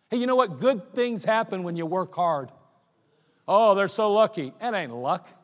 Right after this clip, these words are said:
That's hard work. You make your own luck in life. Oh, I know, that's not popular today, but I tell you what, it still works.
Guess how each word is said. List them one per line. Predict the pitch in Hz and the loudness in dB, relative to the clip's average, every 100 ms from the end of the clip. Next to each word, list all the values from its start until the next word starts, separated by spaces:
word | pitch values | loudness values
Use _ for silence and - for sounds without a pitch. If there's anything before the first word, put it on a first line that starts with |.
| _ _ _ _ _ - | _ _ _ _ _ -6
That's | 269 - | -6 0
hard | 220 226 240 | 2 2 4
work. | 277 214 - | 4 4 0
You | 214 | -2
make | 247 - | -2 0
your | 262 | 2
own | 285 254 | 4 2
luck | 220 202 | 0 -2
in | 190 | -4
life. | 180 143 117 _ _ _ _ 202 202 185 _ _ 160 _ 175 190 _ _ _ _ _ _ _ 147 | -4 -6 -10 _ _ _ _ _ _ _ _ _ _ _ _ _ _ _ _ _ _ _ _ -14
Oh, | 151 156 160 160 | -6 -2 0 0
I | 165 | -2
know, | 170 147 147 | -2 -4 -2
that's | 160 - | -4 -6
not | 180 165 170 | -8 -6 -4
popular | 165 147 143 127 | -4 -4 -10 -10
today, | 123 120 120 | -12 -10 -10
but | 131 139 | -10 -10
I | 156 | -8
tell | 165 185 | -6 -6
you | 190 | -4
what, | 196 160 | -4 -6
it | |
still | - 190 175 | -8 -10 -8
works. | 185 180 - - | -10 -14 -20 -20